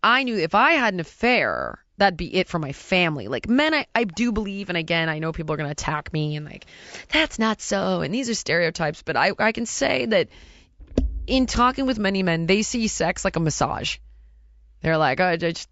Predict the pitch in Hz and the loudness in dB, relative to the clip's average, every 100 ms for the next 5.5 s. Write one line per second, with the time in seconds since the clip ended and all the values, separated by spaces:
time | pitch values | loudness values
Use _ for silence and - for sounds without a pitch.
0 | _ 165 151 143 139 _ _ 151 175 175 | _ -2 -2 -4 -10 _ _ 0 2 2
1 | - - 151 151 - - 110 64 - _ | -4 -4 -2 -2 -4 -4 -4 -6 -16 _
2 | _ _ - 196 208 208 196 - 196 180 | _ _ -6 2 2 2 -2 0 2 2
3 | 165 143 147 147 131 120 110 120 - - | 0 -2 -6 -8 -6 -6 -8 -10 -6 -6
4 | - 208 240 - 190 185 175 - 185 160 | 0 0 2 0 0 0 0 -2 0 0
5 | 147 - 143 110 - | -2 -2 0 0 -6